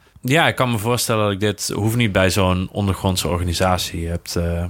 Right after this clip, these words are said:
ik weet niet wat ze van plan zijn met de lockdowns en zo, maar er zijn, eh, Europese bare knuckle organisaties, er zijn Ledway organisaties. Eh, toen ik tegen deze jongens zei van, eh, <laughs> "Mij zie je niet meer, want ik doe het niet op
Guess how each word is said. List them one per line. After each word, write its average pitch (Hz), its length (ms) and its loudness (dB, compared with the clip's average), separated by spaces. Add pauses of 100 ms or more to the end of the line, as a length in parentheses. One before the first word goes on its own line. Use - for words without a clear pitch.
(1080)
ik 101 140 -8
weet 90 120 0
niet 90 180 2
wat 90 200 0
ze 90 220 2
van 90 180 -4
plan 92 240 2
zijn 87 220 2
met 87 120 -2
de 85 100 -2
lockdowns 90 500 2
en 87 100 -2
zo, 87 240 0
maar 82 260 -4
er 85 60 -6
zijn, 85 320 -2
eh, 85 340 -2 (320)
Europese 87 520 -2
bare 87 220 0
knuckle 101 340 2
organisaties, 92 880 0
er 90 60 -6
zijn 87 180 -2
Ledway 92 340 2
organisaties. 87 920 0 (840)
Eh, 98 100 -6
toen - 280 -2
ik 98 80 0
tegen 92 340 -2
deze 101 300 2
jongens 95 360 2
zei 92 300 2
van, 87 300 -2
eh, 87 300 0 (560)
<laughs> 110 220 0
"Mij 113 180 2
zie 107 180 2
je 107 80 4
niet 104 120 2
meer, 98 220 4
want 92 140 0
ik 95 80 -2
doe 101 100 0
het 95 100 -2
niet 92 140 2
op 87 120 -4